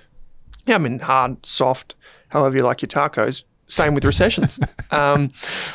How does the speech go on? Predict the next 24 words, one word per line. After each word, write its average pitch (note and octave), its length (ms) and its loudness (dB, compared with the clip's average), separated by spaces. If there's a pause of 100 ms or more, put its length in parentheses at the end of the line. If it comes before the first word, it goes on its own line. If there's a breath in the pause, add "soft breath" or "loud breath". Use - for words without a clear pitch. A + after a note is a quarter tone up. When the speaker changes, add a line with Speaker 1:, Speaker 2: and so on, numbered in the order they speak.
(120)
Speaker 2:
Or C#3+ 60 4
no C#3 280 4
landing. G2+ 420 0
Can - 120 -2
you B2+ 60 4
have - 100 6
Speaker 1:
yeah. B2+ 100 0
Speaker 2:
no D3 80 0
taco? F#3 440 0
Speaker 1:
<laughs> G#3 140 0
Yeah, G3 160 4
you C3+ 160 0
have B2+ 100 0
no C3+ 160 2
t-, - 140 -6
you D3 80 2
don't D3+ 80 4
have C#3+ 80 2
to A#2 100 2
eat C#3 40 6
it. E3 260 0
Speaker 2:
Carb-free? G3+ 80 2
Speaker 1:
Yeah, E3+ 120 4
carb-free. C#3 680 0